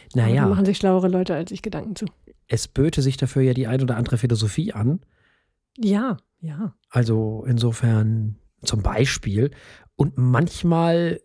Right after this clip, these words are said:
Speaker 1: oder es gibt ja auch Leute, die sagen, „Na ja, da ist dann halt eine Leerstelle und die müssen wir halt aushalten.“
Speaker 2: Mhm.
Speaker 1: Kann halt nicht jeder und jede. Ne?
Speaker 2: Nee, das kann sogar kaum einer. Das macht, das macht so viel Probleme.
Speaker 1: Ja, das ist wirklich, da bin ich immer wieder froh, wie privilegiert ich bin und dass ich das kann.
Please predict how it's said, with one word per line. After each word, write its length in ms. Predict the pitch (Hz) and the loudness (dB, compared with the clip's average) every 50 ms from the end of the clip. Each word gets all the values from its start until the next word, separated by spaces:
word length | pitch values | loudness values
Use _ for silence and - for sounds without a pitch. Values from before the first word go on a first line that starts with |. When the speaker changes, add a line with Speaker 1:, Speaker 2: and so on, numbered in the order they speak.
| - | -6
Speaker 1:
oder 160 | - 117 - | -4 -4 -4
es 120 | - - - | -4 -6 -6
gibt 220 | - 165 - - | -6 -6 -4 -2
ja 100 | - - | -2 -2
auch 160 | 131 127 - | 0 0 0
Leute, 280 | 143 135 131 143 143 139 | 2 2 2 2 0 0
die 120 | 135 143 | -2 -4
sagen, 300 | 131 123 131 131 139 135 135 | -2 0 0 0 2 2 2
„Na 120 | 131 131 | 2 2
ja, 380 | 135 143 165 180 139 98 98 - _ _ - | 2 2 2 2 0 0 -2 -6 _ _ -10
da 100 | - 127 | -8 -8
ist 220 | - - 131 - - | -6 -4 -4 -2 -2
dann 140 | 156 151 127 | 0 0 0
halt 140 | 120 123 131 | 0 0 0
eine 80 | 131 | 2
Leerstelle 520 | 131 156 185 180 - - - - - 127 127 | 2 2 2 2 0 -2 -6 -6 -6 -4 -2
und 80 | 123 | 0
die 80 | 127 127 | 0 0
müssen 180 | 123 131 131 131 | 0 0 0 0
wir 80 | 131 | 0
halt 120 | 135 135 - | 0 0 0
aushalten.“ 560 | 135 160 160 - - - 123 - - - - - - - - - _ _ _ _ _ _ _ - | 0 0 0 -2 -4 -8 -8 -8 -8 -10 -10 -12 -16 -20 -20 -20 _ _ _ _ _ _ _ -4
Speaker 2:
Mhm. 280 | 202 185 165 151 156 - | -2 -2 -2 -2 -4 -4
Speaker 1:
Kann 180 | - - 139 131 | 0 2 2 4
halt 140 | 117 107 | 2 0
nicht 140 | 104 98 - | -2 -4 -6
jeder 200 | 120 104 - - - - _ _ _ _ _ - | -6 -6 -6 -8 -12 -18 _ _ _ _ _ -8
und 140 | - 107 104 | -8 -8 -8
jede. 200 | 110 113 120 123 - - _ _ _ _ _ _ _ _ _ _ _ _ _ _ _ _ _ _ _ _ _ _ - - | -8 -10 -12 -14 -16 -20 _ _ _ _ _ _ _ _ _ _ _ _ _ _ _ _ _ _ _ _ _ _ -8 -2
Ne? 60 | 117 | 0
Speaker 2:
Nee, 120 | 202 202 190 | 2 2 2
das 160 | 180 - - | 0 -2 -2
kann 140 | - 196 190 | 0 0 2
sogar 220 | 202 208 208 208 | 2 2 0 -2
kaum 240 | 208 - 214 202 175 | -2 -2 -2 -2 -2
einer. 240 | 185 165 160 170 190 | -2 -2 -2 -2 -2
Das 200 | 185 180 - - | -4 -8 -8 -6
macht, 220 | 190 180 - - - | -4 -6 -4 -6 -8
das 320 | 196 - - - - - - _ _ | -8 -8 -10 -12 -16 -18 -20 _ _
macht 220 | - 185 165 - _ | -6 -6 -6 -8 _
so 100 | - 208 | -14 -14
viel 200 | - - 202 196 | -12 -10 -10 -10
Probleme. 400 | - - - 208 190 196 202 196 | -10 -12 -12 -12 -8 -8 -4 0
Speaker 1:
Ja, 140 | 170 156 151 | 2 2 2
das 140 | 123 120 123 | 2 2 0
ist 180 | 135 131 - | -2 -2 -2
wirklich, 280 | - 139 - 135 120 - | -4 -4 -2 -2 -4 -2
da 140 | - 131 123 | -2 -2 0
bin 280 | 135 131 131 - 143 | 0 -2 -2 -2 -2
ich 120 | 147 139 - | -2 0 0
immer 180 | 151 156 147 | 2 2 2
wieder 140 | 139 135 139 135 | 2 2 0 0
froh, 240 | - - 151 139 | -2 -2 -2 0
wie 60 | 131 139 | 0 0
privilegiert 580 | - - 139 120 127 127 123 123 131 131 - - | 0 0 0 0 -2 -2 -2 0 0 -2 -2 -2
ich 180 | 160 143 - - | -6 -6 -4 0
bin 160 | - 123 120 | 0 0 0
und 180 | 117 117 123 | 0 -2 0
dass 120 | - 143 - | -2 -2 -2
ich 80 | 104 | -2
das 180 | - - 101 - | -4 -4 -6 -6
kann. 220 | - 110 107 110 | -6 -6 -8 -8